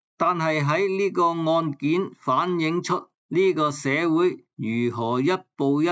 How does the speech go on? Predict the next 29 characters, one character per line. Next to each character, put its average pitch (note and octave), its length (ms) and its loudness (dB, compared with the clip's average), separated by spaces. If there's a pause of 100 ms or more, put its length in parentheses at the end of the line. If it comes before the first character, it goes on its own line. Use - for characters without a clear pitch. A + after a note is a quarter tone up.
(160)
步 C3 320 0
咁 D#3+ 380 -2
崩 E3+ 260 -2
壞， B2+ 280 0 (260)
就 C#3+ 80 0 (180)
係 D3 300 0
好 F3 200 0
似 D#3+ 260 -2
頭 A2+ 220 -4
先 F3+ 280 -2
講 D3 260 -2
嘅， D3 200 -2 (280)
呢 E3+ 200 0
啲 E3+ 260 0
係 B2+ 260 -2
社 D3 380 -2
會 D3+ 200 2
上 B2+ 340 -2
嘅 C#3 220 -2
頂 C#3+ 260 -4
梁 G#2+ 240 -4
柱， D3+ 120 -6 (440)
佢 D#3 200 -2
哋 C#3+ 240 0
手 C#3 500 -2
執 - 260 -4 (180)
建 D3+ 320 -2
築 E3 220 -2
業 C3+ 280 -2